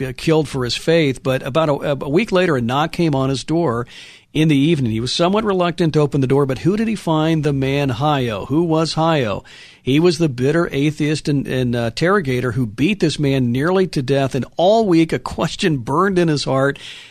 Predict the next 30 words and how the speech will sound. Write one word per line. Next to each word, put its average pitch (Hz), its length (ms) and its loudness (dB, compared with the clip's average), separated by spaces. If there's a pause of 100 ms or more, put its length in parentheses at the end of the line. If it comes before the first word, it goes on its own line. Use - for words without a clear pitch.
(260)
and 185 100 2
it 185 60 4
was 175 160 0
simply 185 340 2
this: 165 380 0
"Why 143 320 2
were 220 100 0
you 185 180 2
at 165 80 0
such 147 360 -2
peace 113 480 -4
when 139 140 0
we 123 100 0
were 147 160 -2
beating 202 380 -2
you?" 127 280 0
And 107 100 -4
so 135 160 -2
this 151 220 0
man 175 240 0
Katsu, 151 540 -2
this 113 180 -6
pastor 156 480 -2
in 120 100 -2
Beijing, 156 540 -2
China, 135 340 -2
would 117 240 -4
open 151 280 -2
his 185 140 -4
door, 117 360 -2